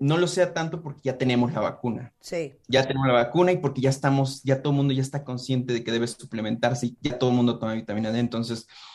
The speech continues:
Speaker 1: es muy probable que esto, ah, nos esté ayudando a disminuir tanto los, los, los cuestiones
Speaker 2: Los
Speaker 1: graves.
Speaker 2: síntomas, claro, y lo, y la, los casos gravísimos. Oye, entonces, es cinco veces más contagiosa.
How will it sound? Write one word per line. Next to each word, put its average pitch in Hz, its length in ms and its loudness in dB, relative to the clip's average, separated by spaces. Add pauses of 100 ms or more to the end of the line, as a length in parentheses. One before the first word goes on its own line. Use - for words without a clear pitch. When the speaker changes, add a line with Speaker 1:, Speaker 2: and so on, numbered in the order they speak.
(260)
Speaker 1:
es - 120 -14
muy 123 100 4
probable 123 340 6
que 120 60 0
esto, 123 480 2 (140)
ah, - 80 -2
nos 117 200 0
esté - 200 0
ayudando 123 440 2
a 139 60 4
disminuir 117 540 -2
tanto 131 640 -2
los, - 380 -10
los, 127 200 -8 (140)
los 113 220 -2
cuestiones 123 380 2
Speaker 2:
Los 110 40 -4
Speaker 1:
graves. 117 280 4
Speaker 2:
síntomas, 131 400 -10
claro, 151 280 -6
y 147 60 -6
lo, 147 160 -8
y 165 160 -8
la, 156 160 -4
los 156 240 -8
casos 170 320 -8
gravísimos. 147 760 -8
Oye, 196 400 -2 (280)
entonces, 262 440 0 (320)
es 247 160 6
cinco 320 420 2
veces 254 360 0
más 190 240 -2
contagiosa. 185 760 -4